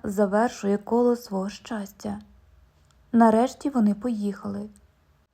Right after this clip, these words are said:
В Парижі вони мали зробити всі покупки, щоб оселитися в Пеплі.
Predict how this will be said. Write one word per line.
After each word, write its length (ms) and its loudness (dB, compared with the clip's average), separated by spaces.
В 180 -20
Парижі 460 4
вони 240 6
мали 400 6
зробити 500 2
всі 240 -2
покупки, 640 -4
щоб 360 0
оселитися 720 2
в 80 -8
Пеплі. 540 -6